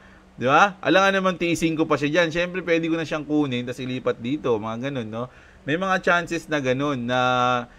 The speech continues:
malilipat natin yung coins natin once na, once na nagkakaroon ng mga bad news, di ba? So, ganun lang, mga Idol, no? Ah, pero sa totoo lang, hype pa din pero walang earnings eh. At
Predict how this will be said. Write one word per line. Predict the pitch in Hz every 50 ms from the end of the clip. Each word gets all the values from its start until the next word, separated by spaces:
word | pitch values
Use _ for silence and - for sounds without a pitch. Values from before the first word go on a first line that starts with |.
| - - - - -
malilipat | 123 131 147 151 151 151 151 151 151 143 117
natin | 143 139 135 131 139 139 143 139
yung | 123
coins | 127 131 131 120 -
natin | 131 120 120 139 135 131 120
once | 107 104 120
na, | 120
once | 110 123 123 120 131
na | 123 127
nagkakaroon | 120 117 123 113 117 120 120 123
ng | 120 120 120
mga | 117 113 104
bad | 98 104 98 98 92 90 92
news, | 101 117 113 98 90 - - -
di | 95
ba? | 92 95 98 113 127
So, | 123 123 117 117 120
ganun | 139 156 160 160 160 160
lang, | 160 147 139
mga | 131 131 131 127 123 117 113 113
Idol, | 110 104 110 104 101
no? | 98 107 113 120 - - - - - - - - - - - - - - - - - - -
Ah, | - 120 123 123 123 120 120 117 113 113 110 107 104 101 98 95 95 - - - - - - - - - - - - - - - - - - - - - - - - - - - - - - -
pero | - 180 202 214 214 214
sa | 202 - 202 190
totoo | 202 196 190 - 170 170 170 165
lang, | 170 165 160 151
hype | 135 156 147 147 151
pa | - 143
din | 135 135 143 143 135
pero | 131 131 131 131
walang | 127 127 127 123 120
earnings | 113 131 139 143 156 165 160 151 - -
eh. | 120 107 104
At | 104 110 -